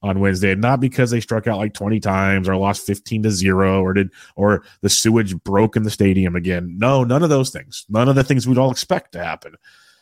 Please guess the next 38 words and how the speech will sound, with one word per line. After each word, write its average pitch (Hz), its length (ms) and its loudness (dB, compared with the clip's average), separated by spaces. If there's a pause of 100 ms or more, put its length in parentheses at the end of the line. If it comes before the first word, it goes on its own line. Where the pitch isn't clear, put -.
(140)
No, 139 160 2
they're 123 160 2
promoting 107 640 0
one 101 140 -6
of 98 40 -2
their 90 80 -4
top 98 220 -4
pitching 113 240 -2
prospects, 85 380 -6
the 131 120 -8
top 82 240 -6
pitching 87 220 -8
prospect 87 340 -4
in 92 60 -6
their, 87 160 -4
in 110 100 0
their 90 120 -2
farm 92 220 -6
system, 92 300 -8 (420)
Mason 123 360 -2
Miller. 98 320 -2 (400)
He's 101 160 -2
gonna 113 140 0
make 110 160 0
the 95 60 -8
start - 300 -2
on 87 220 -4
Wednesday, 120 500 0 (320)
and 107 140 -2
this 185 180 2
is 185 140 -4
just 151 220 -2
a 110 340 2
really 120 680 2 (720)
tricky - 460 -4
one 87 240 -8
for - 180 -12
me. 76 240 -10